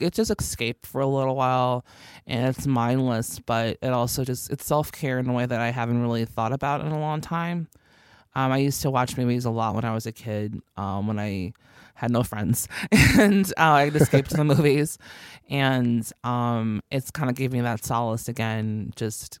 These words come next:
Speaker 1: kinda calms my nerves and just, like, watch something that I don't necessarily have any kind of stake in, but for two hours, I can just, like, lose myself in something that's not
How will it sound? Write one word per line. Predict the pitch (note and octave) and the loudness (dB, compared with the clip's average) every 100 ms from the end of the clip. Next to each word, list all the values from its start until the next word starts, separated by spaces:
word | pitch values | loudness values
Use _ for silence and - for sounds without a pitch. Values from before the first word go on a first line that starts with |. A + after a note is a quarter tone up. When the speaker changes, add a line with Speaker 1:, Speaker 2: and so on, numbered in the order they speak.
| - | -8
Speaker 1:
kinda | B2+ A2 | -4 -4
calms | - A2+ A2+ | -4 -4 -4
my | A2 | -2
nerves | A2 A2 A2+ A2 A2 | -2 -2 -2 -2 -4
and | A2 | -4
just, | G#2+ - | -6 -8
like, | G#2 - | -10 -8
watch | G#2 G2+ G#2 | -6 -6 -8
something | - G#2 A2 G#2+ | -8 -8 -6 -6
that | G#2 G#2 F#2 _ - - - - | -6 -8 -12 _ -20 -20 -20 -12
I | - | -6
don't | A#2 A#2 A#2 | -2 0 0
necessarily | A#2+ A#2+ B2 A#2+ A#2 A#2 | -2 -4 -2 0 2 0
have | A2+ A2+ A#2 | -2 -4 -2
any | A2+ A2 | -2 -2
kind | A#2+ A2 | -4 -4
of | G#2+ G#2+ - - | -2 -4 -8 -14
stake | - - - A#2 A#2 - | -10 -8 -4 -4 -4 -6
in, | D3 D3 D#3 D#3 C#3 | -4 -2 -4 -6 -6
but | A#2+ A#2+ | -4 -4
for | B2 A#2 | -4 -6
two | - C3+ A#2 | -4 -2 -2
hours, | A2 G#2+ G#2+ | -2 -2 -6
I | A2+ | -8
can | A2+ A2 | -6 -4
just, | G2 - | -4 -6
like, | G#2+ - | -10 -10
lose | G#2+ E2 A1 | -8 -8 -10
myself | - B2+ - - A#2 - | -10 -10 -10 -10 -12 -10
in | A2 | -10
something | - G#2+ G#2 | -8 -8 -8
that's | F#2 F#2+ G#2+ | -10 -12 -8
not | G2+ F#2+ | -6 -6